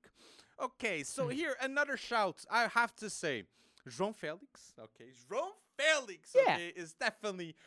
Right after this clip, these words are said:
Speaker 1: one of the best moves in this transfer window, because, look, people need to under-, understand João Felix at Barcelona has the potential to be in his prime straight off the bat, okay?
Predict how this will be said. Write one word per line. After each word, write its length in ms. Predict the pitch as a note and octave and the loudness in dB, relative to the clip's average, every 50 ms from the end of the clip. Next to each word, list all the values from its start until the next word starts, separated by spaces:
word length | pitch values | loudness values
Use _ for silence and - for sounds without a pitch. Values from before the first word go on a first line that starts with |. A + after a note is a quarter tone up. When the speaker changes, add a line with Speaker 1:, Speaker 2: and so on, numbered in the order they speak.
| - - - | -20 -14 -4
Speaker 1:
one 160 | - G3+ G3+ | 2 4 4
of 160 | G3 F#3+ F3 | 4 4 4
the 140 | E3+ F3+ F3+ - | 2 -2 -2 2
best 360 | - F4 - - - - - G#3+ | 4 4 4 4 2 -4 -4 -2
moves 540 | B3 A#3 A3 G#3+ G#3+ A3 - - - - - _ | -2 -2 -2 -4 -8 -14 -16 -16 -16 -16 -6 _
in 240 | A3 G#3 G3+ F#3+ F#3+ | 0 0 0 -2 -2
this 200 | F3+ F#3 E3+ - | -4 -4 -6 -6
transfer 500 | - - F3 E3 D3+ - - D#3 C#3+ C3+ | -6 -6 -6 -6 -6 -6 -6 -6 -6 -4
window, 400 | C3+ C#3 C3+ C3 B2+ B2+ B2 - - - - - _ | -4 -4 -4 0 0 0 0 -2 -6 -16 -20 -16 _
because, 420 | - G#3+ - G3+ F#3 D3+ - - | -12 -8 -2 -2 -2 -2 -2 -6
look, 280 | C#3 A#2 F#2 - - _ _ _ _ - - _ | -8 -8 -8 -8 -14 _ _ _ _ -20 -12 _
people 280 | B3+ C4+ B3 - B3+ A#3+ | -6 -6 -6 -4 -4 -2
need 180 | A3+ A3 G#3+ G#3 | -2 -2 0 0
to 80 | G#3 | 0
under-, 320 | F#3+ F#3 F3 D#3 D3+ C#3 C3 - - | 0 2 0 0 0 0 -2 -4 -2
understand 840 | - G#3+ G#3 F#3+ F3 E3 C3+ - - - - C3 B2 A#2 A2 G#2 G2+ - _ - _ _ _ _ | 0 2 2 2 0 -2 -2 -4 -6 -6 -4 -4 -2 -2 -4 -6 -10 -14 _ -20 _ _ _ _
João 380 | B2+ A#2+ A2+ C3 G3+ B3 C#4 B3+ | -18 -16 -2 2 2 4 4 2
Felix 640 | - - B3 A3+ G#3+ G3+ F#3+ F3+ F#3 D#3+ - - - | 2 4 6 8 8 8 6 4 0 -4 -6 -8 -8
at 160 | D3 C3+ A#2+ | -8 -8 -2
Barcelona 720 | - G3 F3+ D3 - - - E3+ E3+ D#3+ D#3 D#3 D#3 - - - - _ - | -2 -2 -2 -2 -6 -4 0 2 2 2 2 2 -2 -4 -6 -12 -16 _ -4
has 160 | D#3+ D#3+ - | -4 -4 -2
the 80 | D#3+ C#3+ | -6 -8
potential 520 | - D3+ - - G3 F#3+ F3 - G3+ F#3+ | -8 -8 -6 -4 -4 -4 -4 -4 -6 -6
to 140 | - - E3+ | -6 -8 -10
be 220 | C3+ D#3+ E3 E3 D#3+ | -10 -10 -10 -10 -8
in 120 | E3 D#3+ | -8 -8
his 200 | E3 D3+ - - | -8 -10 -10 -14
prime 380 | - - D#3 D3+ D3 D3 C#3 B2 _ _ _ _ | -8 -4 -2 -2 0 -2 -4 -8 _ _ _ _
straight 420 | - - - - - E3 D3 C#3+ | -20 -20 -14 -6 -2 -2 0 0
off 200 | C#3 C3 A#2+ - | 0 -2 -2 -4
the 80 | - B2 | -8 -8
bat, 240 | G2+ - G2 F#2 F2 | -4 -4 -4 -4 -4
okay? 400 | G2+ G2+ - - D3+ D#3 D3+ C#3+ | -6 -8 -6 -2 0 0 0 0